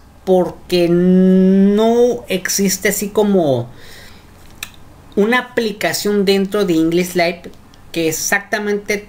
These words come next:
te trate de ayudar en leer, escribir, hablar y escuchar inglés. No, no necesariamente. Pero ahorita vamos a comentarlo. También ofrecemos cursos especializados, inglés de negocios. Tienes poco tiempo,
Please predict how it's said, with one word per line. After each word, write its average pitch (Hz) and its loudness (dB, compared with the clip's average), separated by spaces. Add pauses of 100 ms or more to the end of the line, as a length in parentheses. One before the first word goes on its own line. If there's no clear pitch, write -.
te 160 0
trate 175 -6
de 180 0
ayudar 156 -2 (160)
en 151 -2
leer, 165 2
escribir, 165 0
hablar 143 -2
y 156 -4
escuchar 147 -6
inglés. 190 0
No, 147 2 (520)
no 196 4
necesariamente. 165 -4 (920)
Pero 190 0
ahorita 160 -4 (100)
vamos 117 -8
a 135 -4
comentarlo. 147 -2 (640)
También 208 0
ofrecemos 226 -2
cursos 220 -2
especializados, 185 -2
inglés 165 0
de 175 -2
negocios. 208 -2
Tienes 165 -2
poco 175 -2
tiempo, 175 0